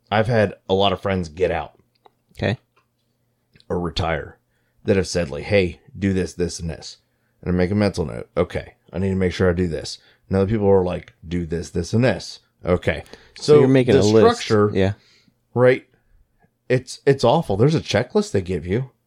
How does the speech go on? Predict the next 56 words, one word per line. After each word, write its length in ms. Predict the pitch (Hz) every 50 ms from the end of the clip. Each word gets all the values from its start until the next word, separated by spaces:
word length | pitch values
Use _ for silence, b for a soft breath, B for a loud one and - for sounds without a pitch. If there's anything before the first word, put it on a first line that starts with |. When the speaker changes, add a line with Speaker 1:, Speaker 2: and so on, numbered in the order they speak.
| _ -
Speaker 2:
Mm-hmm. 320 | - 92 92 101 92 92 104 - _ _ _
Speaker 1:
And 120 | - 117 120
then 240 | 131 131 127 127 120
you're 140 | 113 127 139
just 200 | 139 143 - -
kinda 160 | 160 151 143
left 260 | 123 127 135 - -
your 140 | - 131 127
own 80 | 127 123
devices 800 | 117 101 117 123 160 170 - - 104 101 - - - - - _ _ _ _ _ _ _ _ _ _ _ _ _ _ -
to 80 | - 127
figure 320 | - - 135 123 120 120
it 80 | 120 135
out. 260 | 165 151 - - -
Well, 120 | 85 107
I'm 100 | 156 208
not 160 | 262 285 247
a 100 | 147 104 - _ _ _ _ _ _
fucking 340 | _ - 143 117 - 104 98
admin 420 | 90 90 98 101 104 107 101 95
person. 480 | - 107 95 95 - - 147 151 165 165 B B B B B B B
Speaker 2:
Right. 180 | - 117 101 85
Speaker 1:
I 80 | - 185
don't 80 | -
know 60 | 196 180
how 120 | 165 175
to 80 | 139 113
fill 260 | - - 131 120 113
out 300 | 110 107 104 101 - _ -
all 240 | - 104 104 107 101
eight 160 | - 107 110
hundred 340 | 87 98 110 117 110 101 82 -
forms 280 | - 110 104 104 101 95
that 100 | 107 95
I 80 | 95 98
need 140 | 101 95
to 40 | 95
fill 180 | 90 - 101 98
out 120 | 92 90 -
to 60 | 95
get 180 | 87 98 95
out 80 | 92 90
of 60 | 90 90
the 60 | 87
Navy. 400 | 87 90 92 98 117 147 165 b b b b b b
It 80 | - -
was 140 | 208 202
harder 320 | 143 123 151 170 170 165 170
to 80 | 156
get 180 | 143 131 143 127
out 160 | 139 180 196
of 60 | -
the 60 | 117 101
Navy 280 | 104 107 120 123 127
than 160 | 117 117 113
in. 320 | 127 170 208 139 85 85